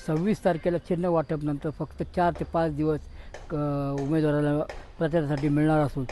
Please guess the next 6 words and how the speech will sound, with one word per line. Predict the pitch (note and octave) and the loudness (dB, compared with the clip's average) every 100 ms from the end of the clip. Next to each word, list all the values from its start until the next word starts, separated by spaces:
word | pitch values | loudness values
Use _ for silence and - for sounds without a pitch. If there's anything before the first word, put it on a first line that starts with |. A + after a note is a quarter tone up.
| - - - | -8 -14 -8
तर | E3 | -8
चिन्ह | - G3 G3 F#3+ - - - | 0 2 4 2 0 -8 4
पोचवण्याची | G3 G3+ G3 F#3 - F3 C3 - - - - | 4 6 4 4 4 2 0 -4 -10 -10 0
सर्वात | F#3+ F#3 G3+ F3 | 4 8 6 6
मोठी | F#3 E3+ F3+ - | 0 2 0 2
कसरत | G3 G#3 | 2 6